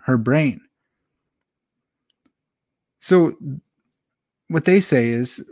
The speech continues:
<clears throat> they say the moral is that when it comes to belief, there is nothing sacred about skull and skin. What makes some information count as a belief is the role it plays. And there's no reason why the relevant role can be played only from inside the body.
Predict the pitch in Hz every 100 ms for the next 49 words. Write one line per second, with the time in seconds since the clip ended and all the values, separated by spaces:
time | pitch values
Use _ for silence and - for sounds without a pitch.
0 | _ _ 190 190 120 90 _ _ _ _
1 | _ _ - 160 - 151 123 117 160 165
2 | 120 110 131 120 - - _ - 139 131
3 | 175 175 185 147 131 131 - 127 120 131
4 | 139 156 - 165 151 - 151 135 135 117
5 | 113 117 - - - 135 131 127 117 104
6 | - - 120 - - _ _ _ _ -
7 | 135 135 180 - - 170 170 156 147 143
8 | 131 131 120 143 143 120 113 104 117 190
9 | 156 131 - _ _ 143 120 127 156 208
10 | 120 - 110 95 - - _ _ _ _
11 | _ 127 135 123 160 180 160 151 170 151
12 | 135 120 127 135 143 151 127 120 - 123
13 | 120 _ _ _ - - 139 127 - 143
14 | 165 165 117 110 123 - 127 123 123 131
15 | 123 107 107 117 110 - -